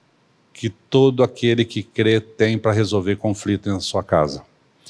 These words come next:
O que que aconteceu, né? João dezenove, dezessete, a passagem mais importante que diz assim: "Tomaram eles, pois, a Jesus,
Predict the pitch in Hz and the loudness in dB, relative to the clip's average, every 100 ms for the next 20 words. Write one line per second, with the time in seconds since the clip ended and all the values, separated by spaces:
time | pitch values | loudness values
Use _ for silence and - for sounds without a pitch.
0 | - - - 151 165 135 117 113 - 92 | -20 -12 -4 0 2 2 2 0 0 0
1 | 85 92 107 - - - - - 104 101 | 0 2 -2 -6 -18 -18 -18 -6 0 4
2 | 131 123 110 117 107 110 107 95 101 95 | 4 2 2 2 4 2 2 0 2 2
3 | - 120 113 - 87 _ _ - - 104 | 2 2 0 -4 -10 _ _ -20 -6 -2
4 | 92 - - 117 110 113 120 135 127 123 | 0 0 2 2 2 2 2 2 0 2
5 | 113 - 110 110 - 104 110 107 98 101 | 2 2 0 0 -2 0 2 0 0 0
6 | 95 85 - - - _ - 117 117 139 | 0 -2 -10 -20 -20 _ 0 2 4 4
7 | 143 123 117 120 110 - 113 117 110 98 | 4 4 4 2 0 0 2 2 2 2
8 | 104 87 107 139 131 - - | 2 2 4 4 2 -4 -12